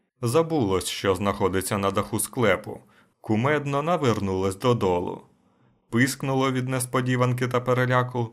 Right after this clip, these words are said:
але хутко опанувалось. Підозріло роззирнулось, переконалось, що конфуз не став надбанням загалу, і гордо відновило свій рух. Невдовзі заснуло, накривши мордочку лапками.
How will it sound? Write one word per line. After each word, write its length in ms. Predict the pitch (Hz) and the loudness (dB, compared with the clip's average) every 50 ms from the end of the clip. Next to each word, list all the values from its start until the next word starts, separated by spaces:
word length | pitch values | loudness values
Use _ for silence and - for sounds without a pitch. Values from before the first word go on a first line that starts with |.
| - | -10
але 320 | - - 175 180 175 147 107 | -6 0 0 2 2 2 0
хутко 500 | - - - 101 95 95 - - - 101 | 0 -2 -6 -6 -6 -6 -6 -2 -2 0
опанувалось. 1000 | 98 - 113 110 - 120 117 120 123 120 104 95 85 82 - - - - - - _ _ _ _ _ _ _ _ _ _ _ _ - | 2 2 0 0 2 0 0 0 0 0 2 2 2 2 0 -2 -6 -8 -14 -16 _ _ _ _ _ _ _ _ _ _ _ _ -4
Підозріло 680 | - 120 117 135 135 131 147 156 175 165 139 113 104 101 | -2 0 0 2 0 0 0 0 0 2 4 4 4 4
роззирнулось, 960 | 101 95 87 87 90 95 95 95 95 104 117 127 123 120 117 117 120 - - _ _ _ _ - | 2 0 0 -2 -4 -4 -4 -2 -2 -2 0 0 0 0 0 -2 -4 -8 -14 _ _ _ _ -4
переконалось, 760 | - 107 107 117 113 113 143 139 143 151 151 143 107 95 - | -2 2 2 2 0 0 -4 -4 -4 -4 -2 -2 -2 -2 -2
що 240 | - - - 95 90 | -4 -2 -2 -2 -2
конфуз 680 | - - 95 92 90 - - 135 135 139 135 - - - - | -2 -4 -4 -4 -4 -6 -4 -4 -4 -2 -4 -6 -10 -12 -12
не 200 | 139 139 160 156 | -8 -6 -4 -4
став 420 | - - - - 120 101 92 92 92 | -4 -6 -2 2 2 2 2 2 0
надбанням 680 | 92 90 82 87 87 92 92 90 90 90 90 92 98 | -2 -2 -2 -2 0 0 0 0 0 -2 -4 -4 -4
загалу, 680 | 95 117 113 113 120 143 147 143 143 139 135 131 127 127 - - _ _ - | -4 -2 -2 -2 0 -2 -2 -2 -2 -2 -4 -4 -6 -10 -16 -20 _ _ -10
і 160 | - 165 160 | -8 -6 -4
гордо 640 | 127 98 90 92 104 113 123 120 120 123 127 123 123 | -4 -4 -2 2 4 4 4 4 2 0 0 0 2
відновило 760 | 123 170 170 147 131 123 110 98 87 90 90 87 90 92 92 | 2 0 -2 0 2 2 2 2 2 0 -2 0 0 0 0
свій 380 | - - - 87 90 85 87 | 0 -2 -2 -2 -2 -2 0
рух. 420 | 92 104 110 95 87 - - - - _ _ _ _ _ _ _ _ _ _ _ _ _ _ _ _ _ - | 0 -2 -2 -4 -4 -8 -12 -18 -20 _ _ _ _ _ _ _ _ _ _ _ _ _ _ _ _ _ -4
Невдовзі 640 | 117 123 131 139 143 156 175 165 147 120 98 95 | 0 0 0 0 0 -2 -2 -2 -2 -2 -4 -4
заснуло, 720 | 82 85 87 82 - - 120 127 139 139 123 117 113 113 117 | -2 -2 -4 -4 -4 -2 -2 -2 0 0 0 0 0 0 -2
накривши 600 | 127 156 - - - 180 180 - - - 98 90 | -4 -4 -6 -4 -4 -4 -4 -4 -4 -6 -4 -4
мордочку 680 | 87 87 90 90 92 90 95 95 90 - - - 104 | -4 -4 -4 -4 -4 -4 -6 -8 -8 -8 -8 -6 -4
лапками. 720 | 98 101 101 92 85 82 - - - - - - 50 - | -2 0 2 0 0 -2 -4 -8 -10 -8 -8 -8 -10 -12